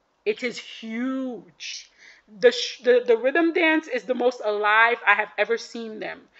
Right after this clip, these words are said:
Did they go eighties gotchi? Yes, they did. Did they take the theme a little too literal and too far? Yes, they did. But do they look committed to it? Yes, they do. Are they having fun with it?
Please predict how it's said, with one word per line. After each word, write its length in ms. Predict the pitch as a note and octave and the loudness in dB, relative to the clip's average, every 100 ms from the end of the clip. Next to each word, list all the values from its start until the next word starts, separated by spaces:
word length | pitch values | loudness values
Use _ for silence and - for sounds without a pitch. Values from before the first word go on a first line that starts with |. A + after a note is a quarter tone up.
| - - | -20 -10
Did 240 | F3+ C4 C4 | 4 4 6
they 200 | C#4+ D4+ | 2 2
go 360 | - C4+ C4+ - | 2 2 2 2
eighties 600 | A#3+ B3+ C4+ C4+ C4+ A3 E3 | 0 0 -2 -2 -2 -4 -12
gotchi? 840 | - A3 A#3 B3+ - - E4 F4+ F4 _ _ _ | 4 6 6 4 -6 -2 0 0 -2 _ _ _
Yes, 260 | B3 C#4 | -2 -2
they 180 | - D4+ | -4 -4
did. 420 | D4+ D#4 D#4 - - _ _ _ _ - _ | -2 -2 -2 -8 -18 _ _ _ _ -20 _
Did 200 | F#3+ C4+ | 2 4
they 160 | C4+ C#4 | 6 4
take 360 | - D#4 A#3+ C4+ | 2 -6 -6 -2
the 140 | C4+ C#4 | -2 0
theme 280 | D4 D4 C4+ | 2 2 4
a 80 | B3+ | 4
little 240 | C4 C4 | 6 4
too 280 | B3+ - C4 | 0 -6 -6
literal 500 | A#3+ B3 C#4 C#4 C4+ A#3+ | 0 0 4 4 4 2
and 160 | A#3+ | -6
too 300 | A#3 - C#4 - | -8 -6 -6 0
far? 360 | C#4 C4+ D4 D#4 - - _ | 6 8 8 4 -6 -20 _
Yes, 320 | G3 A#3 C4+ C#4 - | -4 2 2 0 -6
they 180 | C4+ B3+ | -6 -4
did. 460 | G#3 C4 A3+ - _ _ - _ | 2 2 2 -6 _ _ -20 _
But 240 | G3+ A#3+ | 0 0
do 80 | C#4 | 2
they 160 | D#4 D#4 | 2 4
look 200 | D#4+ D#4+ | 4 4
committed 460 | E4 D4+ D#4+ F#4+ | -2 0 2 2
to 220 | - F#4+ G4 | 2 2 4
it? 140 | G#4 G#4 _ _ | 2 0 _ _
Yes, 500 | F#3+ G#3+ C#4+ D#4 - A#3 | -12 4 4 4 -4 0
they 260 | C4+ C4+ A3 | 4 4 2
do. 460 | F3 C4+ C4 E4+ - - - | -6 -4 -4 -8 -16 -10 4
Are 180 | B3+ | 4
they 220 | C4+ D#4+ F4 | 4 0 2
having 400 | D#4+ D#4+ F4 E4 | 2 4 2 0
fun 360 | - D#4+ E4 | 2 2 2
with 160 | F4 F4 | 0 2
it? 200 | G#4 - | 2 2